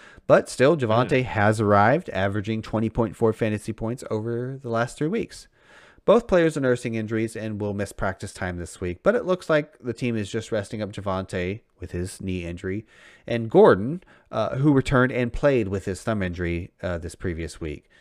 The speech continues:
Speaker 1: Since he is pretty good versus the run, fourth best in rushing yards, but middle of the road versus fantasy backs. Many opposing backs have done some damage through the air, so I like Javonte more here with three point seven five stars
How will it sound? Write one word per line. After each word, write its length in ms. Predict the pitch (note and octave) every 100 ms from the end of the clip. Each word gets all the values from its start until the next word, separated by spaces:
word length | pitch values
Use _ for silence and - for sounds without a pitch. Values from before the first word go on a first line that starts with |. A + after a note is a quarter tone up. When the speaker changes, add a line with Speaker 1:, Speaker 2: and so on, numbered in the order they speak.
| _ _ _ _
Speaker 1:
Since 300 | _ - D#4
he 60 | G4
is 120 | G4
pretty 260 | - A3 G#3
good 140 | D#3
versus 380 | C3+ B2+ B2+ A2
the 60 | G2
run, 360 | F#2+ F#2 C3 -
fourth 380 | - C3 C3+ -
best 320 | A2+ A2+ -
in 80 | G2
rushing 340 | F#2 E2+ F2+
yards, 420 | E2 D#2+ E2+ F#2+ - -
but 260 | E3+ - -
middle 320 | C3+ C3 B2+
of 80 | A#2
the 80 | A2+
road 260 | G#2+ G2+
versus 360 | F#2 F#2+ F2+ F2+
fantasy 400 | - F2 E2 F2
backs. 420 | E2 - - - _ _ - _
Many 200 | A#2 B2+
opposing 360 | C#3+ C#3 B2 A#2+
backs 240 | A#2 A#2+
have 160 | A#2+ G2
done 180 | G#2+ G#2
some 160 | A2
damage 380 | G2+ G2+ G2+ -
through 160 | - G#2+
the 180 | G2
air, 200 | F#2 G#2+
so 160 | C3 -
I 40 |
like 200 | A3+ A#3
Javonte 440 | F#3+ C3+ B2+ B2 G#2
more 220 | E2 E2
here 220 | D#2+ E2
with 180 | D#2+ D#2+
three 120 | -
point 240 | A2 A2 F2+
seven 160 | G2
five 180 | E2+ D#2
stars 540 | - A2 G#2 G#2+ G#2